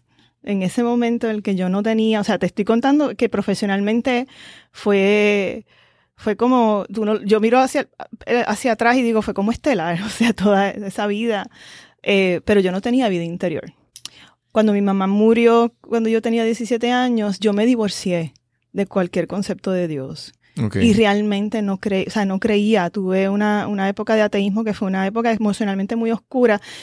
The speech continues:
Speaker 1: Y luego dije, "Está bien, voy a empezar a creer", porque leí un libro, ¿verdad? A raíz de cosas que me estaban pasando, que decía, "Por lo menos creo un poder superior". Yo dije, "Bueno, pues está
Speaker 2: ¿Qué
Speaker 1: bien,
Speaker 2: libro
Speaker 1: el,
Speaker 2: leíste?
Speaker 1: el universo". Se llamaba Las mujeres que aman demasiado,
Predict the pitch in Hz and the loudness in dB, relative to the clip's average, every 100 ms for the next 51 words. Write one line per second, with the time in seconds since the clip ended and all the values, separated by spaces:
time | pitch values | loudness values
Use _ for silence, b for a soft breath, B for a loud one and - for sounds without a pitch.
0 | B 262 285 339 359 285 269 - 302 247 | B 0 4 4 4 2 -2 0 0 2
1 | 196 202 226 277 311 311 302 277 269 262 | 0 0 0 0 -2 -2 -4 0 0 2
2 | 247 247 240 _ - 220 220 214 233 277 | 0 -2 -6 _ -12 -2 0 2 2 2
3 | 254 254 233 214 190 196 208 220 247 _ | 4 4 2 -2 -8 -12 -12 -12 -14 _
4 | - 226 202 202 233 277 262 - 226 226 | -12 -6 -4 -4 -4 -2 -2 0 -2 -2
5 | 220 269 233 202 196 - B B B - | -2 -2 -2 -4 -6 -10 B B B -2
6 | 208 202 196 240 226 233 220 254 - 247 | 0 0 0 0 0 0 0 0 0 0
7 | 254 247 233 240 247 247 240 226 247 285 | 0 -2 -4 -4 -6 -4 0 0 0 0
8 | 302 240 - 294 262 226 233 233 - 247 | 0 0 -2 0 2 2 2 2 0 -2
9 | 254 254 247 233 226 - 170 B B B | 0 0 2 0 -2 -8 -16 B B B
10 | B 285 269 285 370 339 285 220 202 - | B -2 2 4 4 4 2 0 -2 -4
11 | 233 240 247 233 240 185 165 - | -4 -2 -2 -2 -4 -6 -8 -10